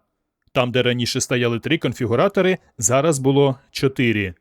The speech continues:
«Ти наказав їм відтворити ще одного?» — запитав Арнольд. «Ну, нічого страшного. Тепер треба тільки наказати, щоб вони зробили по діаманту».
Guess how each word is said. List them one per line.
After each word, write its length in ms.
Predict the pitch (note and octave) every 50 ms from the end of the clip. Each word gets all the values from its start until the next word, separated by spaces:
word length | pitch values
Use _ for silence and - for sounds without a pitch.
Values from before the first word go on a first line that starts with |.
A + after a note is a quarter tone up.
| _ _ _ _ _ _ _ _ _ _ _ _ _ _ _ _ _ _ _ _
«Ти 180 | - C#3+ D#3 D#3
наказав 520 | D3+ D#3 - - D3 B2 G#2+ C#3 D3+ C#3+
їм 220 | A#2+ C3+ D3 C3+
відтворити 540 | G#2+ C#3+ D3 - - C3 C#3 D3+ C#3+ - C3+
ще 280 | - - - - B2 D#3+
одного?» — 520 | G#3+ A#3 B3+ C4 F3 D3 C#3+ B2 G2+ F#2 - _ _ _ _ -
запитав 500 | - A#2 B2+ - C3+ A#2+ - C3+ B2+ B2+ -
Арнольд. 440 | B2+ B2 A2+ A2 A2+ G#2+ G2 F#2+ - _ _ _ _ - -
«Ну, 160 | E3+ D#3 C#3+
нічого 400 | C#3 C3+ B2+ - C#3+ B2 B2+ A#2+
страшного. 680 | - - A#2 A2 - - C3 C#3+ F#3+ F#3 F3+ F#3 E3 - _ _ _ _ _ -
Тепер 300 | G#3 G3+ - A#3+ A3 G#3
треба 260 | - G#3 G3 F#3+ F#3+
тільки 300 | - G3+ F#3 D3+ - F3+
наказати, 500 | E3 E3+ - F3+ E3+ D3+ G3 F3+ - D3
щоб 220 | - - D#3 A#2+
вони 180 | B2+ D#3 D#3+ D#3
зробили 440 | C3 D3 D#3 D3+ C#3 D#3 D3+ C#3+ C3+
по 180 | C3+ - D3+
діаманту». 760 | C#3 C#3 D#3 D#3 D3+ D3 C3+ B2 A2+ G#2 - A#2+ A2 G2 F2+